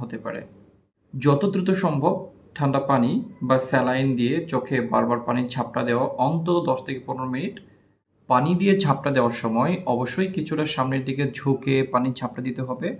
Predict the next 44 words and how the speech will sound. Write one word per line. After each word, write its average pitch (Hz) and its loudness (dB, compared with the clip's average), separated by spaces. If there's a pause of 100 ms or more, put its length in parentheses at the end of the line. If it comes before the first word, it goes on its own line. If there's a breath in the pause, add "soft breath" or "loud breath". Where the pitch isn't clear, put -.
(480 loud breath)
যাতে 131 0
করে 185 0
কোনো 165 0
অবস্থাতেই 135 -2 (420 loud breath)
চোখ, 151 4 (100)
আহ, 120 2 (100)
ধোয়া 139 2
যে 139 0
পানিগুলো 127 0 (160)
চুয়ে 139 2
চুয়ে 131 -4 (120)
গায়ের 123 0
মধ্যে 123 -2
না 120 2 (100)
লেগে 131 -2
যায় 147 -2
বা 165 -4
জামা 123 0
কাপড়ে 120 -4
না 131 0
লেগে 120 -2
যায়, 127 -4
সেদিকে 135 -4 (360 loud breath)
অবশ্যই 123 -2
খেয়াল 117 -2
রাখতে 123 -6
হবে। 120 -10 (400)
গরম 147 2
কিছু 190 0
দিয়ে 185 2 (120)
কোনো 147 2 (100)
অবস্থাতেই 160 0
চোখ 156 2 (120)
ধোয়া 151 0
যাবে 139 -2
না, 190 -2
যেমন 139 0
গরম 127 0
পানি 123 0 (220)
বা 127 -2
অন্যান্য 123 -2
কোনো 120 -4
তরল, 120 2 (340)
অবশ্যই 120 0